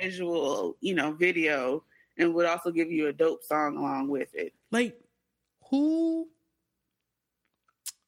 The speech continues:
Speaker 2: I'm looking at my notes. Whoever designed the setup for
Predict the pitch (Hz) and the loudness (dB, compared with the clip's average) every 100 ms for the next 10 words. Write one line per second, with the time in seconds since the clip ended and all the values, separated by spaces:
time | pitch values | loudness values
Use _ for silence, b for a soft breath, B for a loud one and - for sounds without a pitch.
0 | - 135 131 113 107 107 87 - - _ | -6 -2 0 -2 -2 -6 -8 -14 -20 _
1 | _ _ _ _ _ _ _ _ _ - | _ _ _ _ _ _ _ _ _ -10
2 | - 330 339 240 262 247 185 156 131 143 | -2 0 0 0 0 0 0 -2 -2 0
3 | 143 123 98 90 87 _ _ _ _ _ | 0 -2 -4 -10 -20 _ _ _ _ _
4 | _ 123 120 123 - - 147 143 120 - | _ -6 -2 -2 -2 0 0 0 -2 -6
5 | - 123 113 110 110 110 | -10 -4 -2 -2 -2 -4